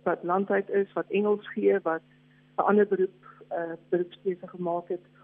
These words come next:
omdat daar eenvoudig net nie werksgeleenthede was nie.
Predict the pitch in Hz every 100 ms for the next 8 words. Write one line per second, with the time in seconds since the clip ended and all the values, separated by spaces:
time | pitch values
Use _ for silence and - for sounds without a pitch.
0 | - - 196 196 190 175 180 - 196 185
1 | 180 175 151 - 160 143 - - 151 147
2 | 156 151 151 - _ -